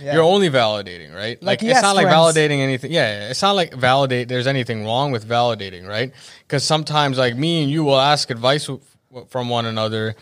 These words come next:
Speaker 2: and we're trying to figure out what the other person thinks. And to some extent, we do need validation 'cause it's like, "Okay, is this right?" Right? But at the same time, it's much more meaningful knowing that if you don't like something, you'll tell me. You'll be like, "Okay, no, I don't think this idea is good because of A, B, and C."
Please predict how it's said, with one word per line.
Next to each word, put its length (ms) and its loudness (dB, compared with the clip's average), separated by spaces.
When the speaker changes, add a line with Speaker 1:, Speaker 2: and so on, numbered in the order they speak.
Speaker 2:
and 100 4
we're 80 6
trying 220 2
to 60 0
figure 280 2
out 100 4
what 140 0
the 80 -2
other 120 0
person 360 -4
thinks. 320 0
And 220 -6
to 100 -6
some 220 0
extent, 220 0
we 80 -2
do 160 -2
need 200 -2
validation 560 0
'cause 140 -4
it's 120 -8
like, 140 -4
"Okay, 220 -8
is 220 -4
this 220 -4
right?" 280 2
Right? 200 0
But 120 2
at 120 2
the 100 -4
same 340 -2
time, 580 0
it's 220 0
much 240 0
more 180 0
meaningful 580 -2
knowing 640 2
that 180 -2
if 200 -8
you 80 -2
don't 200 0
like 180 0
something, 260 -2
you'll 120 -4
tell 180 -4
me. 100 -8
You'll 100 -8
be 60 -6
like, 160 -6
"Okay, 200 -4
no, 100 -4
I 80 0
don't 240 -4
think 180 -6
this 200 -2
idea 340 -4
is 140 -6
good 200 -4
because 300 -10
of 80 -10
A, 140 -6
B, 160 -10
and 120 -12
C." 300 -12